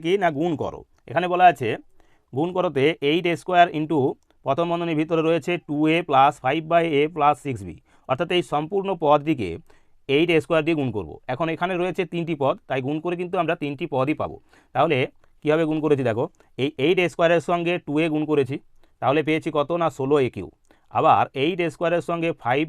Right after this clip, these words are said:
by a plus ফাইভ by a গুণ করে পেয়েছি চল্লিশ এ। আবার এই এইট এ স্কয়ারের সঙ্গে প্লাস সিক্স বি গুণ করে পেয়েছি কত না? আটচল্লিশ স্কয়ার বি। এইভাবে গুণ করতে হবে, অর্থাৎ এইভাবে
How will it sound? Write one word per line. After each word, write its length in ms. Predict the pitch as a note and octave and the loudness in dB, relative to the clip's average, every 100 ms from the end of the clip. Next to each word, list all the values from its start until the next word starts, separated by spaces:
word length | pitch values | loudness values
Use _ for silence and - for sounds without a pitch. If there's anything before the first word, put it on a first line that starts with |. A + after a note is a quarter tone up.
| E3+ | 0
by 140 | E3 E3 C#3 | 0 0 -2
a 20 | A#2+ C3 | -2 -2
plus 220 | B2+ B2+ - | 2 2 2
ফাইভ 140 | D3+ D3+ | -4 0
by 100 | D3+ C#3+ | 2 2
a 20 | C3 | 0
গুণ 100 | C#3 | -2
করে 140 | C#3 C3 B2+ | 0 0 -2
পেয়েছি 240 | B2+ B2+ D#3 | -4 -4 -6
চল্লিশ 300 | B2+ A#2 B2+ - G2+ | -6 -4 -4 -4 -6
এ। 20 | - _ _ _ _ _ - | -8 _ _ _ _ _ -4
আবার 220 | A#2+ C#3+ | 2 4
এই 60 | D3 B2+ | 2 2
এইট 140 | D#3 F#3 | 0 0
এ 20 | E3+ | -2
স্কয়ারের 280 | - E3+ D#3+ | 0 0 0
সঙ্গে 240 | E3 C#3+ A2 D#3 - _ - - | 0 0 0 -2 -6 _ -20 -4
প্লাস 200 | C3 C#3 C#3 | 4 4 4
সিক্স 160 | E3+ D#3+ | -2 -6
বি 60 | E3+ | -4
গুণ 100 | D#3 D3+ | -4 0
করে 140 | D#3 C#3 | 2 2
পেয়েছি 220 | C#3 C#3 D3+ | 0 -2 -4
কত 100 | C#3 E3 | -4 -2
না? 40 | E3+ B2+ | 0 0
আটচল্লিশ 340 | - C#3 D#3 B2 - | -2 -4 -4 -6 -4
স্কয়ার 220 | B2+ D3+ | -4 -4
বি। 100 | D#2+ - _ _ - | -8 -18 _ _ -4
এইভাবে 200 | C3+ C#3 | -2 -2
গুণ 80 | B2+ A2 | -2 -4
করতে 140 | G#2+ F#2 | -6 -8
হবে, 120 | F2+ A2+ | -6 -4
অর্থাৎ 180 | E3 D#3+ _ _ - - - _ _ C3 | -2 -4 _ _ -20 -20 -20 _ _ -4
এইভাবে 280 | A#2+ A#2+ | -2 0